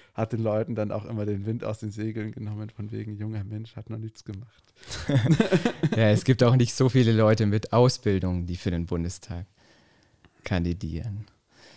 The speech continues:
Speaker 2: Ja, das ist doch ein gutes Schlusswort.
Speaker 1: Gut, dann vielen Dank, ähm, für, dass ich da sein durfte. Vielen Dank, dass ihr euch hier auch die ganze Arbeit macht,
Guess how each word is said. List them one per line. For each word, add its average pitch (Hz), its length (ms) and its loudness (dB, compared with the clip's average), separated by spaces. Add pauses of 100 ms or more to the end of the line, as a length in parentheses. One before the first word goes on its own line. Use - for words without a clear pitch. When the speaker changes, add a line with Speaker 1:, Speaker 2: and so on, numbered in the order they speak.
(300)
Speaker 2:
Ja, 131 200 6
das 110 120 6
ist - 80 0
doch 110 80 4
ein 110 140 2
gutes 123 320 4
Schlusswort. 135 840 0 (1700)
Speaker 1:
Gut, 131 380 -6
dann 107 340 -2
vielen 120 320 -2
Dank, 143 500 -2
ähm, 113 440 -2 (280)
für, 110 400 -6 (300)
dass - 260 -10
ich 113 80 -14
da 120 200 -2
sein 139 180 2
durfte. 135 520 -2
Vielen 113 320 -10
Dank, 113 200 -8
dass 117 180 -10
ihr 147 420 0
euch 131 440 -2
hier 123 280 -6
auch 117 140 -4
die 117 120 -16
ganze 113 280 -8
Arbeit 131 340 0
macht, 127 260 -6